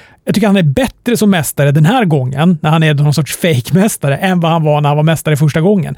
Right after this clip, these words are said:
Jag tycker hans matcher är bättre än vad de är, än vad de har varit tidigare. Jag tycker att han är, hans promos är delikata.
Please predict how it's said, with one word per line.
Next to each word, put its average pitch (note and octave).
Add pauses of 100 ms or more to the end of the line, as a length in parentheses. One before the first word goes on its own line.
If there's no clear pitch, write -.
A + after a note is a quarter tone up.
(160)
Jag D#3+
tycker F3+
hans E3+
matcher A3+
är A3
bättre C#3
än E3+
vad D3
de F#3+
är, D#3+ (480)
än F#3
vad E3
de D3+
har D3+
varit C#3
tidigare. C3+ (380)
Jag -
tycker G3+
att -
han G3
är, F3+ (140)
hans -
promos A#3
är G3 (220)
delikata. F3